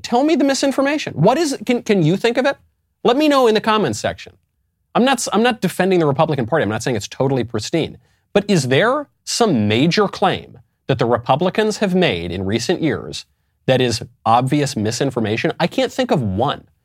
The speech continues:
I can think of a dozen claims that the Democrats are making off the top of my head that are obviously false.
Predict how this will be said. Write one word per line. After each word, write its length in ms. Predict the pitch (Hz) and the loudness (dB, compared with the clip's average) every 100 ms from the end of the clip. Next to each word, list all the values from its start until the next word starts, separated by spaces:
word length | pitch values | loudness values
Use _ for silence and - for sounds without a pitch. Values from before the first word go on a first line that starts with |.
| _ | _
I 100 | - | -2
can 160 | - 233 | 0 0
think 220 | 214 208 | 0 0
of 180 | 180 143 | 0 0
a 60 | 156 | -2
dozen 540 | 123 117 185 208 135 - | 0 2 2 2 -2 -4
claims 440 | - 110 92 95 | -4 -2 -2 -4
that 120 | 107 | -4
the 60 | 107 | -2
Democrats 480 | 113 175 - 101 104 | 0 0 -2 -6 -4
are 40 | |
making 260 | 95 90 107 | -4 -4 -4
off 180 | 143 | -4
the 80 | - | -4
top 300 | - - 214 | -8 -2 0
of 80 | 233 | 0
my 160 | 190 156 | 0 2
head 320 | 175 - - _ _ _ _ _ _ _ _ _ _ - | 0 -2 -8 _ _ _ _ _ _ _ _ _ _ 0
that 240 | 139 120 - | 2 2 2
are 220 | 120 - | 0 2
obviously 540 | 123 104 110 98 85 | 2 2 0 -2 -6
false. 420 | 92 92 - 110 | -6 -6 -6 -10